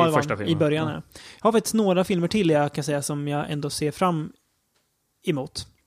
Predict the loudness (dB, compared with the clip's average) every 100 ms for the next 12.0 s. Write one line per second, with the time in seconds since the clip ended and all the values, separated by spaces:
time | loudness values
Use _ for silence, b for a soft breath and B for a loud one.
0 | _ _ _ _ _ -6 -4 -4 -10 _
1 | _ _ _ _ _ _ _ _ -6 0
2 | 0 -2 -8 _ B B B B -4 -2
3 | -2 0 2 4 2 2 2 4 4 2
4 | 2 2 2 2 0 2 2 2 2 0
5 | 2 2 2 4 4 4 4 2 -2 _
6 | B B B B _ _ _ _ _ -6
7 | -4 -2 -2 -2 -2 -4 -4 -8 B B
8 | B B B B -10 -8 -6 -8 -10 -14
9 | B -8 -2 -2 0 -2 0 0 2 0
10 | 0 -2 -6 -8 -10 -12 -12 -14 -16 -6
11 | -2 0 -2 -2 0 0 0 2 0